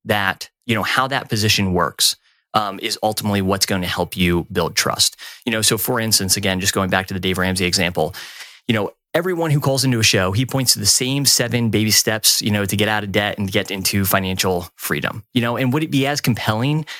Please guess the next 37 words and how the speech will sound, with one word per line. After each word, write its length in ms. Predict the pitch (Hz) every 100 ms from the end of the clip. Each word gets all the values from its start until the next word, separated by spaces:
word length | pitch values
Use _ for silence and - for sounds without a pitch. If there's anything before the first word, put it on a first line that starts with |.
| - 117
uh, 260 | 113 107 -
if 360 | 127 113 - -
for 140 | - 120
every 240 | 123 117 113
person 400 | - 117 127 104
he 160 | 117
called 280 | - 104 95
in, 280 | 92 104 123 - -
he 100 | -
told 220 | 110 120 117
them 220 | 110 98
something 420 | - 120 117 107
different 280 | 113 113 101
to 80 | 92
do? 300 | 85 92 131
No, 200 | 202 143
it'd 120 | 82
be, 140 | 165
it'd 160 | 156 147
be 80 | 180
really 400 | 143 123 156 143
confusing. 640 | - 110 107 113 - 123 - - -
And 120 | - 143
so 180 | 160
I 140 | - 143
trust 460 | - - 214 -
him 280 | - 185 123
because 240 | 113 127 113
he 80 |
points 460 | 107 - 139 147 -
over 240 | 120 123 120
and 100 | 110
over 200 | 110 110
and 80 |
over 180 | 107 107
again 340 | 104 98 92 95
to, 460 | - 139 139 143